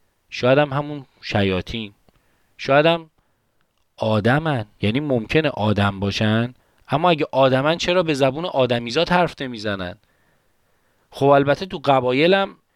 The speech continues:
یکم که قبیله‌ها دورتر بودن زبونشون با هم فرق داشت، پس این دلیل نمیشه. حالا چرا سفیدن؟ چرا لباس پوشیدن؟ چرا از دور می‌تونن ما رو بکشن؟ چجوری هممون رو طلسم کردن که نصف بیشترمون مردیم؟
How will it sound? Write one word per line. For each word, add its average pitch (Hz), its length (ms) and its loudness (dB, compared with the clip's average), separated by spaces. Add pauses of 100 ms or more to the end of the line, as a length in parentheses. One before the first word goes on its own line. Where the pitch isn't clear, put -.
(120)
یکم 165 380 0
که 190 100 0
قبیله‌ها 131 440 2
دورتر 120 480 0
بودن 120 300 -2
زبونشون 156 500 -2
با 135 120 0
هم 156 60 0
فرق 170 400 0
داشت، 123 340 -12
پس - 160 -6
این 151 100 -10
دلیل 135 440 4
نمیشه. 165 400 -6 (340)
حالا 147 180 -2
چرا 214 180 -2
سفیدن؟ 151 920 -2 (120)
چرا - 200 -12
لباس 151 520 0
پوشیدن؟ 101 560 -8 (960)
چرا 196 220 2
از 151 200 0
دور 175 220 -8
می‌تونن 165 340 -4
ما 131 180 -4
رو 110 100 -4
بکشن؟ 98 580 -8 (640)
چجوری 143 420 -6
هممون 156 560 -4
رو 113 80 -8
طلسم 110 460 -2
کردن 110 340 -2
که 110 120 -10
نصف 110 240 -8
بیشترمون 101 680 -8
مردیم؟ 95 540 -12